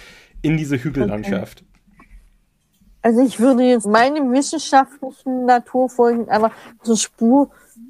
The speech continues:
Speaker 2: unwillkürlich folgen, ohne groß noch zu reden.
Speaker 1: <laughs> Okay.
Speaker 2: <laughs>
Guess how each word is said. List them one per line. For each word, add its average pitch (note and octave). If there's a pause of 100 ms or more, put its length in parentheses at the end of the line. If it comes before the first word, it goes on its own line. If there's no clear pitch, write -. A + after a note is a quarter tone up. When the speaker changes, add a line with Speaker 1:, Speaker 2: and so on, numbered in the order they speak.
Speaker 2:
unwillkürlich C#4
folgen, A3+
ohne C#4
groß C#4
noch C4
zu -
reden. C4 (220)
Speaker 1:
<laughs> A3+
Okay. D4
Speaker 2:
<laughs> D4